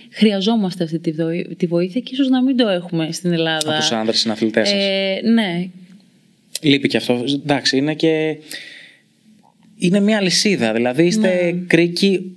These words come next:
Speaker 2: ο καθένας. Δηλαδή, από τον, ε, Γιάννη, από εσένα,
Speaker 1: Μμμ.
Speaker 2: από την, ε, με Σπανού, από το Σπανούλη.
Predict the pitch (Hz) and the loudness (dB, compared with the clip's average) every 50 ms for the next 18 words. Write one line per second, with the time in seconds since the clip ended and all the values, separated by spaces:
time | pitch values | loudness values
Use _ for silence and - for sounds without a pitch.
0 | - - - - - 175 175 170 170 170 - 196 180 156 131 123 131 131 135 143 | -20 -20 -8 -4 -4 -2 0 -2 0 0 0 2 2 2 0 2 2 2 2 2
1 | 160 156 147 143 143 143 139 143 - 147 143 143 139 139 143 139 139 139 139 139 | 2 2 0 0 0 0 0 2 2 2 2 2 2 0 0 0 2 2 2 2
2 | 139 139 139 139 139 139 139 135 143 160 151 139 120 107 104 98 - - - 131 | 0 0 0 0 0 0 0 2 2 0 2 0 -2 -2 -2 -4 -8 -6 -4 -4
3 | 120 - 135 135 131 123 107 - 156 156 143 - - 226 240 262 262 - - - | 0 2 2 2 2 2 0 0 0 0 0 2 2 2 2 0 -2 -4 -8 -18
4 | - - - - - - - 143 139 139 139 139 135 135 135 135 135 135 135 143 | -20 -12 -10 -10 -2 0 2 2 4 2 2 0 0 0 0 0 -2 0 2 4
5 | 143 143 139 139 139 139 135 135 135 131 131 135 139 139 135 131 131 131 131 131 | 4 4 4 2 2 2 0 0 0 0 0 -2 -2 -2 -2 -2 -2 -2 -2 -2
6 | 135 135 135 127 - - - 147 151 160 165 165 135 120 113 107 - 135 131 - | -2 0 -2 -2 -2 0 0 0 2 2 2 0 0 -2 -2 -4 -6 -6 -4 -2
7 | - 139 139 - 135 - - 143 147 151 165 156 135 117 - 87 | -2 0 0 0 0 0 0 0 2 2 2 2 2 0 -2 -4